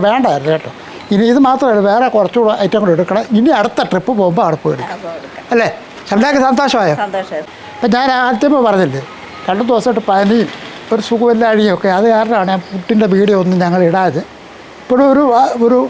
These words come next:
Speaker 1: ഇതുണ്ട്, മരുന്നൊക്കെ കഴിച്ചോണ്ടിരിക്കുക. ഒരു ശരിയായിട്ട് വേണം നമുക്ക് നമ്മുടെ ഫുഡുകളൊക്കെ ഓരോന്നോരോന്ന് ചെയ്യാൻ. അപ്പം, ആ, നമുക്ക് ആവശ്യമുള്ള പാത്രങ്ങൾ മേടിക്കാനും അത് എടുക്കുന്നതൊക്കെ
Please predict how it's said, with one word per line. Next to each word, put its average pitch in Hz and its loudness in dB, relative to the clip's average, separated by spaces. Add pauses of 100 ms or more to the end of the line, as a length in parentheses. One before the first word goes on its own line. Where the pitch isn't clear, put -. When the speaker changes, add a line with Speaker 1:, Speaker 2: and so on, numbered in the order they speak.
Speaker 1:
ഇതുണ്ട്, 240 0 (200)
മരുന്നൊക്കെ 196 0
കഴിച്ചോണ്ടിരിക്കുക. 202 0 (760)
ഒരു 208 2 (300)
ശരിയായിട്ട് 262 2
വേണം 196 0 (240)
നമുക്ക് 196 0 (400)
നമ്മുടെ 185 2
ഫുഡുകളൊക്കെ 240 0 (100)
ഓരോന്നോരോന്ന് 220 2
ചെയ്യാൻ. 190 2 (340)
അപ്പം, 233 2 (140)
ആ, - 4 (260)
നമുക്ക് 220 2
ആവശ്യമുള്ള 247 2 (100)
പാത്രങ്ങൾ 226 0 (280)
മേടിക്കാനും 214 2 (340)
അത് 214 2 (160)
എടുക്കുന്നതൊക്കെ 247 2